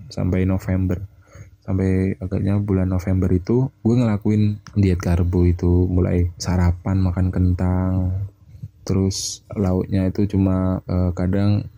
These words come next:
apa, sayur, sayur yang kuahnya banyak itu. Sa-, ya, tahu-tahu sendirilah. Sayurnya orang desa itu sayur, apa, daun singkong, sayur banyak lah, yang penting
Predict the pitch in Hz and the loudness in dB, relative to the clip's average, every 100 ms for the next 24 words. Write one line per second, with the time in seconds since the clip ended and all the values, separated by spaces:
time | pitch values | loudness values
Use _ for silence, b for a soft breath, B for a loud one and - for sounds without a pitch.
0 | _ - 95 104 113 117 - - - 92 | _ -6 -2 -2 -2 -4 -10 -10 -6 -2
1 | 95 101 101 98 101 117 - - 90 90 | 2 2 2 0 -2 -4 -12 -8 -2 2
2 | 92 92 92 92 92 92 B B B - | 2 2 0 0 -2 -6 B B B -8
3 | 92 90 98 90 90 90 90 90 - 90 | -4 -2 0 0 2 2 0 -2 -2 0
4 | 92 95 92 - 104 110 117 - - 92 | 0 -2 -4 -4 -2 -2 -4 -6 -4 -2
5 | 95 92 98 95 101 101 98 - _ b | 0 -2 0 0 2 -2 -4 -10 _ b
6 | b b - - 90 90 92 90 90 92 | b b -12 -2 2 2 2 2 0 0
7 | 90 87 95 90 92 98 - _ - 92 | 0 -2 -2 -2 0 -2 -4 _ -6 0
8 | 95 92 92 - _ _ _ _ - - | 2 2 2 -2 _ _ _ _ -20 -12
9 | - 95 98 107 - - - 98 92 90 | -6 -4 -2 -4 -6 -14 -8 0 0 0
10 | 92 98 98 95 98 98 101 98 - 92 | 0 0 0 0 0 2 0 0 -4 -2
11 | 90 90 90 90 92 - - - - _ | 2 2 2 0 -6 -10 -20 -20 -20 _
12 | - 90 92 101 101 95 95 95 110 107 | -8 -4 -2 -2 0 0 0 0 0 -2